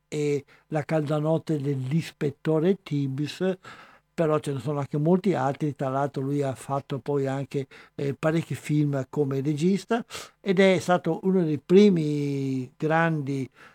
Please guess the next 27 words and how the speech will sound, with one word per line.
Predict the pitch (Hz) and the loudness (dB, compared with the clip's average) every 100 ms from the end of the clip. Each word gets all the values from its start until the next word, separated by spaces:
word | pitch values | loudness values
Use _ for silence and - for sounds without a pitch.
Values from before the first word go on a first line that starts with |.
| _ | _
attori | - 143 - 175 180 151 143 | -10 -6 4 8 8 6 0
di | 123 135 131 - | -2 -2 -4 2
colore, | 190 196 160 151 151 160 165 | 4 6 6 4 2 0 0
eh, | 165 143 | -2 -2
americani | - 143 165 196 - 127 127 139 131 _ - | -2 -2 0 0 -2 -6 -4 -6 -8 _ -8
che | 147 | -6
si | 123 | -4
sono | 131 160 175 | -2 0 2
imposti, | 190 135 127 127 160 | 2 0 -6 -4 -4
il | 151 160 | -2 -2
primo | 160 139 139 139 | -2 -4 -4 -6
che | - 147 147 | -4 -2 -2
è | 139 _ - - | -6 _ -16 -2
addirittura | 160 160 190 139 139 123 - | 2 6 4 4 -2 -4 -4
arrivato | 160 180 139 117 113 139 135 _ | 0 2 2 -2 -4 -6 -8 _
a | - 131 127 - | -8 -6 -6 -2
vincere | 160 143 - 143 139 - _ - | 0 0 0 -2 -4 -6 _ 2
un | 170 156 | 4 4
Oscar, | 120 117 - 139 | 0 -4 -6 -6
poi | 135 123 | -4 -6
aprendo | 135 - 139 135 135 131 - - | -6 -4 -4 -2 -2 -4 -8 -8
la | 147 160 | -4 -2
strada | - 143 135 135 139 - - - | -2 -2 0 0 -4 -6 -12 -2
ad | 165 139 | 0 2
altri, | 123 127 - 123 127 123 127 123 | -2 -4 -8 -8 -6 -4 -6 -8
Denzel | 131 127 143 135 | -8 -6 -4 -4
Washington | 135 143 135 - 139 120 127 | -2 -2 -4 -4 -6 -6 -8